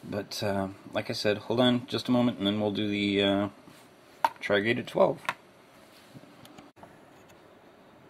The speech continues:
Now, you'll see our program. Actually, it's more like that, but I just needed something to pop under there to try to get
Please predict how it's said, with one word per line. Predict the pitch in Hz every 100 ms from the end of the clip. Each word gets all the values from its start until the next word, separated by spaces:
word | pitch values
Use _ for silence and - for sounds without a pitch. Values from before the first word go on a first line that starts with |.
| -
Now, | 110 135 98 120 87 80 - - - -
you'll | 92 87
see | - 131 151 190 - - -
our | 123 143
program. | - 147 113 110 123 - - - - - - - - - - - - - - - - - - - - -
Actually, | 101 - 104
it's | -
more | 104
like | 92 85
that, | 67 - -
but | 95 92
I | 95
just | 98 98
needed | 104 98
something | 95 101 101 98
to | 92 - - - - - - - - -
pop | 120 110
under | 117 110
there | 104 101
to | 95 90 95 -
try | 113 104
to |
get | 95